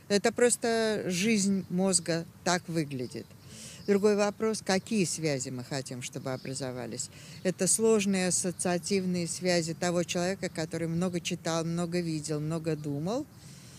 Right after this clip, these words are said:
э, пил разные напитки, слушал разную музыку, э, включая шум прибоя. И тогда у него поле, на котором идут ассоциации, широкое, большое и богатое.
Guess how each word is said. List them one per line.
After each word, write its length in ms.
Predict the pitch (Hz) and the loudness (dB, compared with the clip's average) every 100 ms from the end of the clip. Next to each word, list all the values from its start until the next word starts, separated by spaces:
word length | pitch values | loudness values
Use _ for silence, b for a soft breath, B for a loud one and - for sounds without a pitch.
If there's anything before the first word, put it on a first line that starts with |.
| B B - | B B -4
э, 340 | 175 170 170 170 | 0 2 0 2
пил 180 | 208 202 | 4 6
разные 420 | 190 185 185 175 | 4 4 2 0
напитки, 800 | 170 156 - 170 175 - 285 302 294 | 0 -2 -2 -4 -4 -4 -2 -2 -2
слушал 500 | - 196 180 180 170 | -2 -2 -2 0 0
разную 460 | 156 156 160 151 | 0 0 -2 -4
музыку, 680 | 147 135 139 196 - 262 285 - - b b b b - | -4 -4 -6 -6 -6 -6 -6 -12 -20 b b b b -6
э, 340 | 180 180 180 | -2 -2 -2
включая 1000 | - - 196 190 196 180 175 180 175 170 | -4 -4 -2 -2 -2 0 0 -2 -2 -4
шум 240 | 170 180 175 | -4 -4 -4
прибоя. 640 | 180 175 170 165 156 165 - - - B B B B B - - | -4 -4 -2 -2 -2 -6 -12 -18 -18 B B B B B -10 -4
И 80 | 214 | 0
тогда 600 | 208 190 190 214 269 285 | 4 4 4 4 4 2
у 120 | 156 185 | 0 0
него 320 | 185 185 185 | 0 0 -2
поле, 640 | - 220 202 165 135 151 - - - - | 2 4 4 2 -2 -6 -12 -14 -10 -4
на 180 | 170 | -4
котором 600 | - 170 - 180 165 156 - | 0 -2 -2 -2 -2 -4 -4
идут 340 | 180 175 165 | -4 -2 -2
ассоциации, 800 | 156 - 165 - 214 262 - 160 | -2 -2 -4 -2 -2 -2 -2 -2
широкое, 640 | - 190 202 233 - 170 | 0 2 4 2 2 -4
большое 640 | 156 160 156 - 196 196 190 | 0 0 0 -2 -2 -2 -4
и 120 | 156 | -4
богатое. 720 | 156 156 127 113 - 117 - | -4 -4 -6 -10 -10 -12 -14